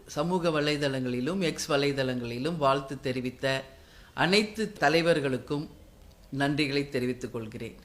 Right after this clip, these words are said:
அதே போல தேசிய முற்போக்கு திராவிட கழகத்தின் சார்பாக தமிழகம் முழுவதும் எல்லோருமே கழக கொடிகளை ஏற்றி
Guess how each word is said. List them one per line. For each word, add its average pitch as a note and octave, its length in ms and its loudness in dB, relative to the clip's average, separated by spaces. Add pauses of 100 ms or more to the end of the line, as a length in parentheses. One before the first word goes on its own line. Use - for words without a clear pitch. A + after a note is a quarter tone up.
(440)
அதே F3 300 2
போல C3+ 460 -2 (220)
தேசிய F#3 440 2
முற்போக்கு D#3+ 500 -4
திராவிட C#3 460 -2
கழகத்தின் B2+ 580 -4
சார்பாக A#2+ 640 -4 (480)
தமிழகம் E3 600 0 (100)
முழுவதும் C#3+ 540 0 (1040)
எல்லோருமே D3 800 4 (540)
கழக D#3 380 4
கொடிகளை D3 580 0
ஏற்றி C#3+ 500 -2